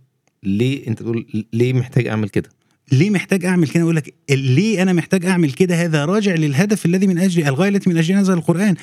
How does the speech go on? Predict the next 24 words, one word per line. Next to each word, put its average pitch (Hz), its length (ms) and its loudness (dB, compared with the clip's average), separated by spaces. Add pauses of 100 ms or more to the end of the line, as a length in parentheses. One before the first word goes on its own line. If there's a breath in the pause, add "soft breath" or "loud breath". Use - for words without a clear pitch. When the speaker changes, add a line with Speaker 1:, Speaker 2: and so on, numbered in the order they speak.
(140 loud breath)
Speaker 1:
مم. 95 120 -12
Speaker 2:
أنا 147 140 2
بعمل 208 300 0
كده 208 220 0
لأنني 185 520 0
أريد 175 300 2
أن 156 160 0
أهتدي. 123 560 0
يعني، 123 180 0
أجاوب. 127 340 0 (160 loud breath)
Speaker 1:
تمام. 92 200 0
Speaker 2:
ليه؟ 139 160 0 (200 soft breath)
لأنني 180 560 0 (220)
أريد 170 240 2
أن 156 140 0
أهتدي، 123 500 -4 (160)
لأنني 196 480 0
أريد 165 240 0
أن 156 140 0
أخرج 185 340 0
من 156 80 2
الظلمات 151 400 0
إلى 160 60 2
النور. 147 220 -2